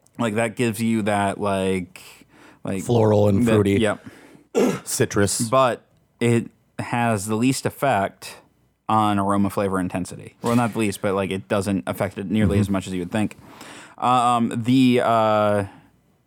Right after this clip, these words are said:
Speaker 1: geraniol and terpene alcohol also increase the perceived sweetness intensity of the beer.
Speaker 2: That's really interesting. I mean, and then w-, if you say you're pairing that with, you know, like, a West Coast I P A that has maybe a little bit of car-,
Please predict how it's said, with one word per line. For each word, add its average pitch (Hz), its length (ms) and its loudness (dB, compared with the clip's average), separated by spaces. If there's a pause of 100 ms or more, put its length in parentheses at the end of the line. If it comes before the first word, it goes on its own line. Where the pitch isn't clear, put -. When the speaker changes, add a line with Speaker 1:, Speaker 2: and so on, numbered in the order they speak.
(140)
Speaker 1:
geraniol 135 840 2
and 113 220 2
terpene 127 340 0
alcohol 127 520 2
also 120 340 2
increase 120 400 2
the - 80 -6
perceived 107 420 -2
sweetness - 840 -4 (260)
intensity 95 580 -4
of 85 100 -8
the 107 80 -4
beer. 107 100 4
Speaker 2:
That's 107 260 2
really 90 440 0
interesting. 82 720 -2
I 101 60 -4
mean, 113 180 4
and 110 140 4
then 101 240 4
w-, 110 220 0
if - 120 -2
you 113 300 4
say 110 200 2
you're 101 140 2
pairing 98 440 2
that 90 200 -2
with, 87 380 -2
you 92 180 -2
know, 87 140 2
like, 80 160 0
a 85 80 0
West 87 300 0
Coast 85 260 -2
I 85 100 2
P 85 220 0
A 85 60 2
that 85 120 -2
has 87 200 -2
maybe 82 220 -2
a 82 60 0
little 85 140 0
bit 80 140 0
of 80 80 -6
car-, - 300 -4